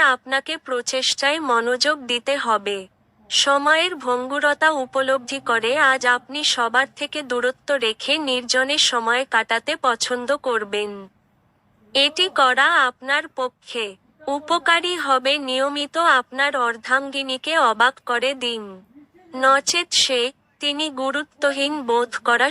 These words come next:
শুরু করতে পারেন। আপনার ভাগ্যবান সংখ্যা পাঁচ। আগামীকালের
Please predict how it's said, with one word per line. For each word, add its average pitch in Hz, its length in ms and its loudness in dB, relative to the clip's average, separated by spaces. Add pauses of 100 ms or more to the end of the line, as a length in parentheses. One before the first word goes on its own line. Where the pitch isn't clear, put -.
শুরু 262 320 -2
করতে 254 440 -2
পারেন। 202 440 0 (580)
আপনার 285 500 2 (100)
ভাগ্যবান 269 680 0 (140)
সংখ্যা 226 520 0 (360)
পাঁচ। 220 360 2 (420)
আগামীকালের 320 840 2